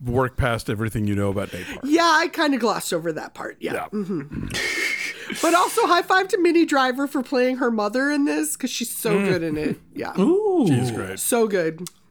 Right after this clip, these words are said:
Speaker 3: Well, you know, um, you, we, something I think, uh, that was mentioned in today's movie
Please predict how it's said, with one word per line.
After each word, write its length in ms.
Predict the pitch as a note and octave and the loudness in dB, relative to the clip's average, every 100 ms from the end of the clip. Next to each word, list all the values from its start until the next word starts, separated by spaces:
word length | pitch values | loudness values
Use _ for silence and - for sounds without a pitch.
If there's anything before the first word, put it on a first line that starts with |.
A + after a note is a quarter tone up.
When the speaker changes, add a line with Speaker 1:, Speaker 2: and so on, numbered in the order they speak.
| _ _ _ _ _ - | _ _ _ _ _ -4
Speaker 3:
Well, 180 | D3 F#3 | 0 4
you 160 | F#3 | 4
know, 400 | D#3 C#3 C3+ C3 B2 | 2 2 0 -2 -2
um, 680 | B2+ A#2+ A2+ G#2+ G#2 G#2 - | 0 0 -2 -4 -4 -6 -4
you, 120 | C3+ | 0
we, 460 | D3+ D#3+ D3 B2 C3+ | 2 2 2 0 0
something 720 | F3+ G3 F3 D3+ C#3 - G2+ _ _ - | 2 2 2 2 -2 -8 -20 _ _ -8
I 60 | B2+ | -4
think, 300 | C3+ B2+ C3 | -2 -2 -2
uh, 320 | A2+ G#2+ G2 | -4 -6 -6
that 160 | A2+ | -4
was 160 | A#2 A#2+ | -2 0
mentioned 580 | A#2+ A#2+ B2+ A#2 A2 A2 | 0 2 0 0 -2 -4
in 440 | B2 A2+ A2+ - _ | -4 -4 -6 -8 _
today's 440 | - C3 D3 F3 C3 | -4 0 0 0 -4
movie 400 | A2 G2+ - | -6 -8 -10